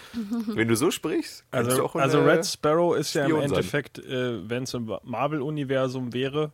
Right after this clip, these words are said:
Speaker 3: wäre es ja jetzt quasi die Hintergrundgeschichte von, äh, Scarlett Johansson.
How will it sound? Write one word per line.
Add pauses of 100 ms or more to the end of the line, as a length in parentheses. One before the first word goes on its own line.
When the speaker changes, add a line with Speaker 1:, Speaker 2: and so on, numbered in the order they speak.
(120)
Speaker 3:
wäre
es
ja
jetzt
quasi (100)
die
Hintergrundgeschichte
von,
äh, (920)
Scarlett
Johansson.